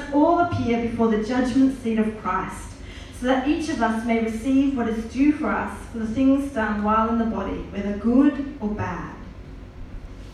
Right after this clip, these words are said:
In the future, we will be held accountable for the choices we have made now. God gives us a lot of responsibility for the decisions we make now.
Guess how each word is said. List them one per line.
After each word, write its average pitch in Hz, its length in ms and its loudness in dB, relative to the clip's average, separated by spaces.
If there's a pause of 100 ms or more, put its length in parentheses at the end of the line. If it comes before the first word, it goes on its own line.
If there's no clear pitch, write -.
(340)
In 294 140 6
the 320 80 4
future, 285 580 0 (280)
we 262 160 6
will 277 140 8
be 269 140 4
held 226 340 2
accountable 277 800 2
for 214 80 -6
the 220 180 -4
choices 226 520 2
we 208 160 6
have 208 80 2
made 196 340 -2
now. 190 280 -6 (440)
God 254 400 4
gives 311 260 2
us 220 240 -2
a 247 60 -4
lot 247 220 4
of 285 100 2
responsibility 214 840 -2
for 226 140 -4
the 220 100 0
decisions 269 640 2
we 233 140 0
make 214 340 0
now. 196 380 -6